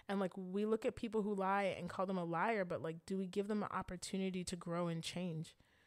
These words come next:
Do we give them the opportunity to feel safe enough to tell us the truth, right? Or do we continue to shame them? Because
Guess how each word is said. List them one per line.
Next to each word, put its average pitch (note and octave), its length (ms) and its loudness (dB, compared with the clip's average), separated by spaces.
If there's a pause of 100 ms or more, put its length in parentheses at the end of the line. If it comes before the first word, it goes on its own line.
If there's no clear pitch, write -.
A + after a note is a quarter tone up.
(140)
Do G3 100 0
we G#3 80 6
give F#3+ 200 4
them G#3 120 2
the - 120 -2
opportunity F#3+ 840 -2
to F3+ 100 -8
feel F3+ 180 -4
safe F3 300 -4
enough F#3 160 -2
to E3 60 -4
tell G3+ 260 0
us B3 100 2
the - 120 -8
truth, - 380 -12 (520)
right? E3+ 240 -2
Or F3 120 -2
do F#3 100 0
we F#3 140 0
continue G3+ 480 -2
to F3 80 -4
shame G#3+ 400 -2
them? F3 320 -8 (360)
Because F#3 400 0